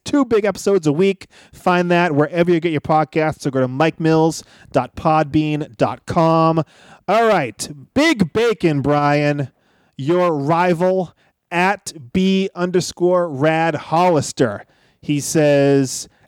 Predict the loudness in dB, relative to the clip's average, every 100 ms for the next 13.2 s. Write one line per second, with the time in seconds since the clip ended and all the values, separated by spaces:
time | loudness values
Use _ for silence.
0 | _ 0 0 0 0 0 0 -2 0 0
1 | 0 -4 0 0 2 -2 -2 -2 -2 0
2 | 0 0 0 -2 -2 -4 -2 0 0 0
3 | 0 2 2 2 0 0 -6 _ _ _
4 | _ _ -2 0 2 2 2 0 2 0
5 | 2 0 0 -2 0 2 2 0 -2 -4
6 | -4 0 0 0 -4 0 0 0 -2 -2
7 | -2 -2 -2 0 2 -2 -4 -16 -20 -10
8 | 0 2 2 0 -8 -16 -20 -20 _ _
9 | _ _ _ _ 0 0 2 0 0 0
10 | 2 2 2 0 -2 -4 -4 -2 -2 0
11 | -2 0 0 2 2 2 0 0 -2 0
12 | 0 -2 -4 -4 -6 -6 0 0 2 -2
13 | -2